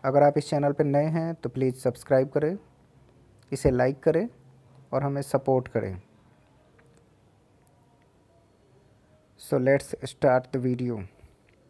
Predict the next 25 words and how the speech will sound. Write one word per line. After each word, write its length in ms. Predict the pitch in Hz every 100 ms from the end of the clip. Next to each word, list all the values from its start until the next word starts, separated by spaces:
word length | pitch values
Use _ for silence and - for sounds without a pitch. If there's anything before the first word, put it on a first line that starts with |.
| _ _ _ _ -
यदि 300 | 160 156 202
जगह, 460 | 165 147 147 151 120
समय 400 | - 151 147 160
और 200 | - 139
आज़ादी 440 | 135 135 143 147
दी 160 | 156 135
जाए 200 | 123 127
तो 140 | -
बच्चों 320 | 139 135 - 165
के 120 | 156
द्वारा 220 | 151 151
सौंपी 340 | 143 147 156
गई 140 | 156 151
सूचना 400 | - 139 165 160
सामग्री 400 | 160 147 139 147
से 160 | 151
जुड़कर 400 | 143 165 165 131
और 100 | 127
जूझकर 420 | 131 151 139 - 117
नए 300 | 120 151 156
ज्ञान 260 | 151 139
का 120 | 139
सृजन 420 | 143 147 127 131 127
वगैरह 340 | 117 123 220 - - _ _
बच्चे 280 | 131 - 135